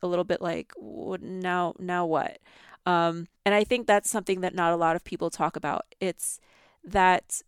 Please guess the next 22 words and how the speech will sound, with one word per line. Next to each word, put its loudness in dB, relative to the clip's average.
when 4
you 0
are 4
changing -4
and -2
when 0
you're 0
growing 2
and -6
when 0
you -2
are 2
healing, 0
there 4
comes -2
a 4
point -2
where 4
you -4
really 2
are 6
changed, -8